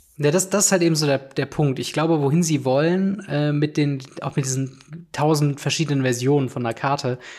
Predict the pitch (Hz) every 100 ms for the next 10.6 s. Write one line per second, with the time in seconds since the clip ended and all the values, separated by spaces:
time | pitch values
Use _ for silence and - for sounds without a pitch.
0 | - - 131 156 180 165 156 170 160 156
1 | 135 156 147 - 135 135 127 131 127 -
2 | 175 139 127 120 117 120 131 123 127 -
3 | 143 151 - - - - 131 147 143 139
4 | - - 139 135 160 160 147 156 151 -
5 | 156 143 135 135 - - - 147 151 147
6 | 139 131 - 151 - 131 131 214 196 180
7 | 170 - 180 180 - - - - - 139
8 | 135 143 - - - - _ - 151 147
9 | 143 - 143 139 - 165 143 123 151 147
10 | 123 135 156 113 143